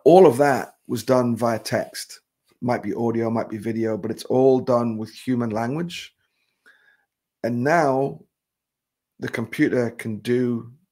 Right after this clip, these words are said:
data compression better than we can. We're forgetting ninety-nine percent of what we consume. And we have to, 'cause our brains, our brains do that because it's actually more efficient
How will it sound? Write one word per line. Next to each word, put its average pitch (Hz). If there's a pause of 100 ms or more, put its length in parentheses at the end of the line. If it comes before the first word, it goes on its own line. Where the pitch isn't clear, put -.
(280)
data 113
compression 107
better 107
than 98
we 101
can. 101 (420)
We're 139
forgetting 120
ninety-nine 110
percent 95
of 107
what 107
we 104 (120)
consume. 104 (640)
And 120
we 120
have 147
to, 123
'cause 117
our 117
brains, 120
our 117
brains 127
do 131
that 110
because -
it's 107 (140)
actually 107
more 95
efficient 127